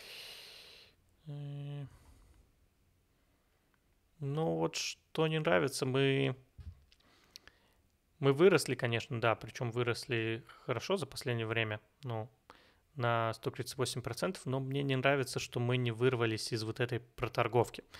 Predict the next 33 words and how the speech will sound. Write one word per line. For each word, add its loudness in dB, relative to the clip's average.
То -8
есть, -6
э, 2
мы -2
немножко 0
вышли -4
наверх 0
и -4
ушли -4
вниз. -8
Э, -4
это 2
не 2
очень 2
хороший 0
знак, 0
значит, -4
э, 2
недостаточно 0
у -2
валюты -2
силы, 0
чтобы 0
прям 0
идти -6
наверх, 2
то -6
есть -4
мы -2
сделали 0
там -10
небольшой -4
прокол 2